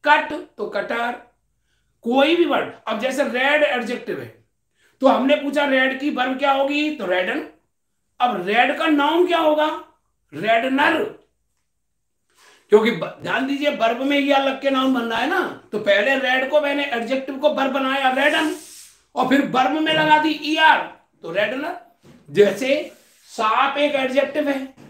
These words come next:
एडजेक्टिव में ईआर लगा के सापन वर्ब बना दी, सापन में ईआर लगा दो शार्पनर तो नाउन बन गया। आप नहीं जानते पेंसिल को छीलने वाला शार्पनर,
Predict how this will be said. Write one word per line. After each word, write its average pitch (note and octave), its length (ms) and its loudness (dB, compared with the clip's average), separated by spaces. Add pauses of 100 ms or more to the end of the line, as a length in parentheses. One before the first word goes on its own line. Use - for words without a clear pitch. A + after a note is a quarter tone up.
(120)
एडजेक्टिव B3 520 -2
में C#4 220 -2
ईआर C4+ 240 -2
लगा C4+ 280 2
के C#4+ 140 0
सापन B3+ 440 0
वर्ब C#4 280 2
बना C#4+ 260 2
दी, C#4+ 360 -2 (260)
सापन - 500 0
में C#4+ 260 -2
ईआर C4+ 240 0
लगा C4+ 240 0
दो C#4 180 2
शार्पनर D4 800 2
तो G3+ 60 -10
नाउन F3+ 280 -6
बन A#3 140 -6
गया। A#3+ 200 -10 (160)
आप F#3 220 0
नहीं C4 120 0
जानते C#4+ 320 2
पेंसिल C#4 440 -4
को C#4+ 80 -6
छीलने A3+ 320 -6
वाला C4+ 260 2
शार्पनर, C4 520 -2